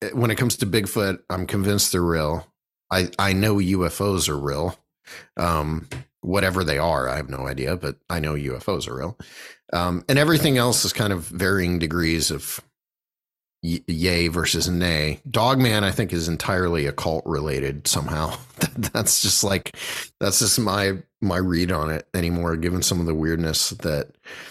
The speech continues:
there, there's just patterns that those sightings follow that are very specific. And the more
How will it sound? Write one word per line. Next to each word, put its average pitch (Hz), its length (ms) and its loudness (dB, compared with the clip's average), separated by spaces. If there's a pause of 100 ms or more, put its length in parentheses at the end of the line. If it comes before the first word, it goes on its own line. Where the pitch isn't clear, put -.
(600)
there, 117 260 2
there's 127 280 4
just - 260 0
patterns 98 540 2
that 95 120 -2
those 92 220 0
sightings 87 420 2
follow 85 520 0
that 78 200 -2
are 78 120 0
very 78 260 0
specific. - 720 -4
And 85 180 -2
the 80 60 0
more 80 360 -2